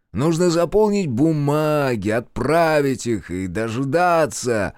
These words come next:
«Чем быстрее заполнишь, — сказал Коротыш, — тем скорее почта уйдет, а мы станем дожидаться результата. Правда, придется ненадолго отлучиться, но рассчитываем вернуться как раз вовремя». Шериф кивнул в сторону жердяя.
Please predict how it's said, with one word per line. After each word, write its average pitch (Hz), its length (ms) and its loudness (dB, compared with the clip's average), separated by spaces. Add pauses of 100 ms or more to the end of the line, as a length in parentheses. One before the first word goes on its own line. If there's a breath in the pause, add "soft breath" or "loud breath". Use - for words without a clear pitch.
(640 soft breath)
«Чем 127 260 0
быстрее 123 380 2
заполнишь, — 120 720 -2 (120)
сказал 92 380 -2
Коротыш, — 78 500 -6 (240)
тем 110 160 -2
скорее 120 360 0
почта 107 340 0
уйдет, 117 380 0
а 87 80 -2
мы 123 160 -2
станем 95 340 -6
дожидаться 98 460 -4
результата. 87 600 -6 (460)
Правда, 117 300 0
придется 120 380 0
ненадолго 117 460 0
отлучиться, 113 600 0
но 78 200 -6
рассчитываем 117 680 -2
вернуться 117 440 -2
как 98 200 -6
раз 117 180 -2
вовремя». 80 560 -4 (640)
Шериф 120 320 -2
кивнул 110 360 -4
в 98 60 -8
сторону 90 320 -4
жердяя. 76 580 -8